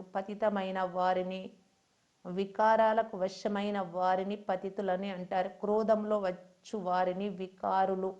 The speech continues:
అని అనరు. క్రోధిని క్రోధి, లోభిని లోభి అని అంటారు. దేవతలను నిర్వికారులు అని అంటారు. దేవతలు నిర్లోభులు,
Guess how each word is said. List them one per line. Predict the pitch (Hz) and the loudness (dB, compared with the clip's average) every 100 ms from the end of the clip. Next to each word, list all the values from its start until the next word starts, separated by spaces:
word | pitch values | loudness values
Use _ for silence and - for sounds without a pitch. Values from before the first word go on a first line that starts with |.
| - | -2
అని | 190 214 | 0 0
అనరు. | 185 175 175 175 - - _ _ _ - | 0 0 0 -2 -6 -20 _ _ _ -4
క్రోధిని | 202 214 208 202 208 | 2 2 2 2 -2
క్రోధి, | 208 202 185 185 180 180 | -4 -2 2 2 0 -2
లోభిని | 180 190 202 202 196 208 | -2 2 2 2 0 0
లోభి | 202 180 185 196 | 0 0 0 2
అని | 180 190 | 0 0
అంటారు. | 185 170 185 175 | -4 -2 0 0
దేవతలను | 175 170 185 196 214 208 190 190 | -2 0 0 2 0 2 2 2
నిర్వికారులు | 208 196 190 202 208 190 180 185 185 190 | 2 0 0 -2 0 4 4 4 2 0
అని | 175 196 | 0 -2
అంటారు. | 175 165 180 170 - - _ _ _ _ _ _ _ _ _ _ _ _ _ | -6 -4 -4 -4 -8 -18 _ _ _ _ _ _ _ _ _ _ _ _ _
దేవతలు | 190 180 208 240 240 214 | -4 2 4 4 2 0
నిర్లోభులు, | 190 196 202 220 220 220 196 180 | 2 2 2 2 2 4 2 0